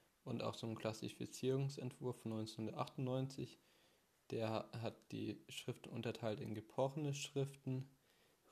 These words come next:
römische Schriften, also römische Schriften kann man sich ja gut merken, dass sie mit dem Pickel da so reingehauen haben. Und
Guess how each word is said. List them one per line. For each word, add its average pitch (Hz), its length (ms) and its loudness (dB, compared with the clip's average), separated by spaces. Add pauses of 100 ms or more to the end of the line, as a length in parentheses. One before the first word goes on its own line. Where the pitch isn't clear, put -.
römische 123 540 4
Schriften, 120 640 -2
also 110 260 -2
römische 113 440 0
Schriften - 380 -2
kann 113 140 0
man 110 80 0
sich 110 160 -4
ja 110 100 2
gut 113 300 -6 (480)
merken, 113 480 2
dass 107 200 4
sie 113 80 -2
mit 107 160 -2
dem 110 120 -2
Pickel 131 300 2
da 110 140 4
so 110 120 -2
reingehauen 120 640 2
haben. 120 240 0 (1500)
Und 107 1000 0